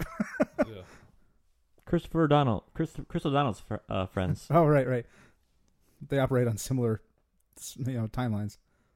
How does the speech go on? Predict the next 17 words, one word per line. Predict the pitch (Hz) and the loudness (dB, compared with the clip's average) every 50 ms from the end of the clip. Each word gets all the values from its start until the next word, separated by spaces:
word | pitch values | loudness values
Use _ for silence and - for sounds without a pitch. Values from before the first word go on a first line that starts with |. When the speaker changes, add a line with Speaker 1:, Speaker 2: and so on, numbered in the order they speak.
| _ _ _ _ _ _ _ _ - | _ _ _ _ _ _ _ _ -10
Speaker 1:
Dilated | 131 117 120 135 127 131 127 120 123 120 120 110 107 | -6 0 2 2 4 4 2 2 2 0 0 -2 -2
time. | - 131 123 113 110 110 - - _ _ _ _ _ - | -2 -2 0 0 -2 -2 -4 -8 _ _ _ _ _ -8
Speaker 3:
Mm-hmm. | 113 107 107 110 110 107 104 - _ _ _ _ _ _ _ _ _ _ _ _ _ _ _ _ _ _ _ _ _ _ _ _ _ _ _ _ _ _ _ _ _ _ _ _ _ _ _ _ _ _ _ _ _ _ _ _ _ _ _ _ _ _ _ _ _ _ - - - - _ _ _ _ _ _ _ _ _ _ _ _ _ _ _ _ _ _ _ _ _ _ _ _ _ _ _ _ _ | -4 -4 -2 -2 -2 -4 -4 -8 _ _ _ _ _ _ _ _ _ _ _ _ _ _ _ _ _ _ _ _ _ _ _ _ _ _ _ _ _ _ _ _ _ _ _ _ _ _ _ _ _ _ _ _ _ _ _ _ _ _ _ _ _ _ _ _ _ _ -20 -20 -20 -20 _ _ _ _ _ _ _ _ _ _ _ _ _ _ _ _ _ _ _ _ _ _ _ _ _ _ _ _ _
Speaker 1:
Give | - 147 | -4 -2
him | 175 175 | 0 2
a | |
wet | 185 214 - | 2 2 6
willy | 147 156 165 160 | 6 6 6 6
with | 143 123 | 2 0
a | 113 | 0
popsicle. | 104 120 123 - - - 90 90 - _ _ _ _ - | 0 -2 -2 -2 -6 -12 -14 -14 -14 _ _ _ _ -12
Figure | 131 123 123 | -10 -10 -6
something | - 143 101 107 110 | -6 -6 -6 -4 -6
out. | 101 - - - _ - - | -6 -8 -12 -20 _ -6 -2
Speaker 3:
Mm, | 101 101 95 90 98 - - 110 | 0 0 0 -2 -4 -6 -6 -2
yeah. | 101 98 98 98 - - _ _ - _ _ _ _ _ _ _ _ _ _ _ _ _ _ _ _ _ _ _ _ _ _ _ _ _ _ _ _ _ _ _ _ _ _ _ _ _ _ _ _ - - - - - _ - - - - | -2 -2 -2 -2 -6 -18 _ _ -20 _ _ _ _ _ _ _ _ _ _ _ _ _ _ _ _ _ _ _ _ _ _ _ _ _ _ _ _ _ _ _ _ _ _ _ _ _ _ _ _ -20 -20 -20 -20 -20 _ -20 -20 -14 -4
I, | - 107 | 0 2